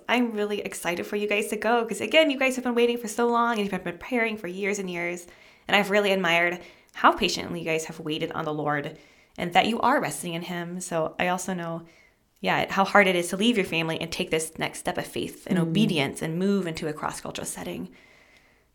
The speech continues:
Speaker 1: And so I wanna ask, like, in this time, what scriptural truths are you leaning on in this stage of your life?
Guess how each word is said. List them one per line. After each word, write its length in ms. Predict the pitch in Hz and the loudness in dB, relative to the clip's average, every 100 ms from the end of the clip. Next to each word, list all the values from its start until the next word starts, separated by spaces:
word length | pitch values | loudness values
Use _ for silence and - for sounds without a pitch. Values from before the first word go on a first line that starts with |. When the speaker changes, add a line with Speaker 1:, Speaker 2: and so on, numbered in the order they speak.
| - | -4
Speaker 1:
And 320 | 196 180 - | -2 -2 -4
so 120 | 185 | -2
I 40 | 180 | 0
wanna 140 | 170 175 | 0 0
ask, 220 | 175 175 | 0 -2
like, 220 | 165 160 - _ _ _ _ _ _ _ | -4 -6 -18 _ _ _ _ _ _ _
in 120 | 190 | 0
this 140 | 185 180 | 0 -2
time, 240 | 220 220 | -2 0
what 180 | 190 220 | 2 0
scriptural 420 | - 233 226 190 | 0 -2 -2 -4
truths 540 | 180 - 349 262 - - | -4 -2 0 0 -4 0
are 100 | 190 | 2
you 160 | 190 | 2
leaning 420 | 180 175 208 202 143 | 0 0 0 0 -2
on 420 | 156 151 156 160 - _ - _ _ - | -4 -6 -8 -14 -20 _ -20 _ _ -10
in 140 | 156 | -2
this 200 | 170 170 | -2 -2
stage 260 | - 170 170 | -6 -8 -8
of 100 | 165 | -10
your 120 | 160 | -8
life? 360 | - - - | -8 -10 -14